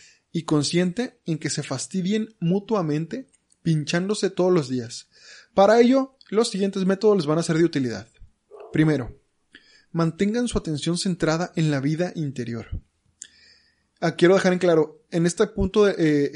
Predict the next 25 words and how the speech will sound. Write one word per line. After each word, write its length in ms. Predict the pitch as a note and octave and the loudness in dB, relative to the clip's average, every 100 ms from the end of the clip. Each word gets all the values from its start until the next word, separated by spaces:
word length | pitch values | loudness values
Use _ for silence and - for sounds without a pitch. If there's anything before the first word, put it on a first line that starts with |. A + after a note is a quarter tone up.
| D3+ | -2
el 120 | C#3+ | -2
paciente 600 | C#3+ - F3+ F#3+ F#3 E3+ | -2 0 0 2 2 2
de, 720 | F3 D#3 C#3+ C#3 C3+ B2+ - | 0 2 2 2 -2 -6 -12
de 180 | - D3+ | -6 0
Urugario 540 | D3 D3 F#3 E3 D#3 - - | 2 4 6 6 4 -2 0
ya 120 | D3 | 2
se 60 | D#3 | 4
volvió 240 | D#3 C#3+ | 4 4
cristiano 560 | E3 E3 D3 C3+ D3 - | 0 -2 -2 -4 -6 -2
y 120 | E3+ | -2
es 100 | D3+ | 0
adulto, 440 | G3+ G3 G3 C#3 - | 0 0 -2 -6 -6
es 80 | |
decir, 260 | D3+ D3 E3 | -8 -6 -6
tuvo 140 | F#3 | -4
una 140 | F#3 G3 | -2 0
conversión 500 | F3+ D3+ C#3+ D#3 D#3+ | 0 0 0 -4 -6
siendo 240 | E3+ E3 | -6 -2
adulto. 420 | C#3+ D3+ D3 A#2 - _ - - _ | 0 -2 -4 -12 -18 _ -20 -20 _
Entonces 520 | - C#3+ C3 D3 D3 F#3 | -8 -8 -2 -2 0 -2
aquí 200 | - D3+ | 0 0
Screwtape 360 | F#3 E3 E3+ | 2 0 0
le 60 | E3 | -2
está 120 | E3 | -4
diciendo, 300 | D#3 D#3+ C3+ | -4 -6 -8